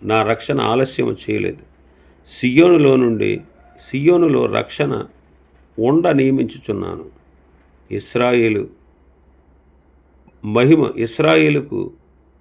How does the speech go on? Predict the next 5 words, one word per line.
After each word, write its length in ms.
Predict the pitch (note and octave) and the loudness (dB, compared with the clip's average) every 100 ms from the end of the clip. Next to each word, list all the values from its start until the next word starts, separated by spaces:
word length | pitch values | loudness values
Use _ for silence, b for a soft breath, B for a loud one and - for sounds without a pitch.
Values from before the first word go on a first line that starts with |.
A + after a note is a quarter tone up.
| G2+ | -6
నా 200 | G#2+ G#2+ | -2 -2
మహిమను 540 | F#2+ G2+ A#2 A2 C3+ - _ _ _ _ _ _ _ _ - | -4 -4 -2 -4 -4 -8 _ _ _ _ _ _ _ _ -6
అనుగ్రహించుచున్నాను." 1080 | A2+ C3+ A2+ G#2+ G2+ - - - - - _ _ _ _ _ _ _ _ _ _ _ _ _ _ _ _ _ _ _ _ _ _ - | -4 -4 -4 -6 -6 -12 -18 -18 -18 -18 _ _ _ _ _ _ _ _ _ _ _ _ _ _ _ _ _ _ _ _ _ _ 0
కఠిన 320 | C#3+ F#3+ G3 | 4 6 6
హృదయులారా, 800 | D#3+ D3+ D#3 D3+ C3 G#2 F#2 | 4 4 2 2 2 0 -4